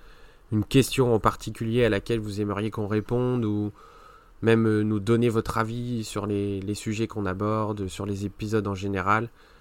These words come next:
Euh, nous, on se fera un plaisir de, de vous répondre déjà et de vous citer, euh, de la même façon dans les prochains épisodes. Euh, de façon générale, on est quand même accessible, que ce soit fa-, sur Facebook ou, euh, sur Instagram. Tous les deux sur Instagram.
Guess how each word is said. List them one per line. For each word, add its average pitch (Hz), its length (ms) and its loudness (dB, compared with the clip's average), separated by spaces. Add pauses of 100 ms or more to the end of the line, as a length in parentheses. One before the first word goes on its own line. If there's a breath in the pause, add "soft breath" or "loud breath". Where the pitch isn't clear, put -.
(380 soft breath)
Euh, 92 300 -2
nous, 104 140 -2
on 113 60 2
se - 100 -8
fera 101 140 -2
un 95 40 0
plaisir 110 460 0
de, 104 360 2
de 104 120 -2
vous 101 200 -4
répondre 120 420 0
déjà 117 360 2
et 107 120 2
de 98 80 -4
vous 101 100 -2
citer, 120 460 0
euh, 107 80 2
de 101 80 -2
la 104 80 8
même 104 160 8
façon 107 340 -2
dans 113 100 0
les 98 120 -2
prochains 117 360 -2
épisodes. 107 520 -4 (840 soft breath)
Euh, 95 380 -2
de 98 220 -4
façon 120 420 4
générale, 120 560 4
on 104 140 -4
est 95 80 -4
quand 120 100 0
même 120 140 4
accessible, 117 600 -4
que - 100 -16
ce 101 120 -12
soit 104 160 -4
fa-, 92 180 -6
sur - 220 -6
Facebook 110 460 -6
ou, 107 40 -4
euh, 92 220 -4
sur 104 180 -8
Instagram. 101 520 -4 (960 soft breath)
Tous 127 100 -4
les 117 140 4
deux 120 160 0
sur 117 160 -10
Instagram. 104 520 -4